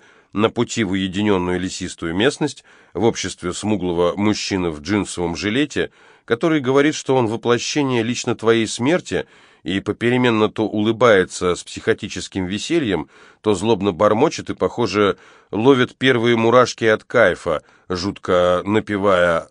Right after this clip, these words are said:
о различном остром инвентаре в багажнике своего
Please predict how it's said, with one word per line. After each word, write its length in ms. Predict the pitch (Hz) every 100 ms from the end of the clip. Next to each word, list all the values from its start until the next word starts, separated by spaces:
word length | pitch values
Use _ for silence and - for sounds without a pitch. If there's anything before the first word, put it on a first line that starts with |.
| _
о 160 | 101 98
различном 600 | 101 92 107 - 98 90
остром 440 | 110 107 - 95 85
инвентаре 720 | 101 92 104 98 107 113 156 - - - -
в 140 | 92
багажнике 640 | 85 98 110 92 92 87 92
своего 560 | - 98 92 92 87